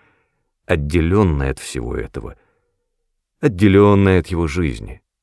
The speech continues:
Она пришла откуда-то извне, она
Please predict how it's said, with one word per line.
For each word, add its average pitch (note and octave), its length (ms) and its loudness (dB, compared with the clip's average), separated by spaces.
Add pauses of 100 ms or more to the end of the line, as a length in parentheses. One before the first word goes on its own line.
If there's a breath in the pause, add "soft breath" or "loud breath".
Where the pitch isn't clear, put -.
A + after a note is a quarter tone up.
(1080)
Она - 220 -12
пришла A2+ 460 -4
откуда-то F#2+ 420 -4
извне, D2+ 640 -4
она G2 420 -2